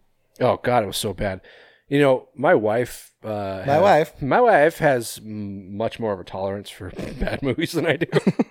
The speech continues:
Speaker 1: But, so we were in the theater, and l-, that trailer started up, and I'm like, "Oh my God, this looks so bad."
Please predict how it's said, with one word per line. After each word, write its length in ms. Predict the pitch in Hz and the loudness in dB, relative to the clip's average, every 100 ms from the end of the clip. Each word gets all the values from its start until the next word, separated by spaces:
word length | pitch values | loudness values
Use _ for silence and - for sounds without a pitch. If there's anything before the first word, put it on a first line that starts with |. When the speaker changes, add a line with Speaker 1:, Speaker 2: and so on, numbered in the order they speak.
| _ _ _ _ _ - - - - - _ | _ _ _ _ _ -20 -20 -20 -20 -20 _
Speaker 1:
But, 280 | - 120 127 | 2 2 2
so 120 | - | 0
we 120 | 139 147 | 4 6
were 100 | 143 | 6
in 120 | 135 | 4
the 100 | 117 | 0
theater, 400 | - 127 117 110 | 0 2 4 2
and 400 | 107 107 101 98 | 2 -2 -2 -6
l-, 240 | 101 104 - - | -10 -14 -16 -10
that 360 | 98 85 _ | -8 -8 _
trailer 300 | - 104 101 | -4 0 0
started 380 | 92 110 98 92 | 0 0 0 0
up, 240 | 95 95 - _ _ | -2 -2 -6 _ _
and 80 | 98 | -8
I'm 100 | 92 | -8
like, 240 | 82 - - | -8 -12 -12
"Oh 80 | 92 | -12
my 120 | - | -14
God, 220 | - - - | -14 -14 -14
this 180 | - - | -16 -16
looks 220 | - - | -14 -14
so 220 | - - | -14 -14
bad." 320 | - - - | -14 -12 -16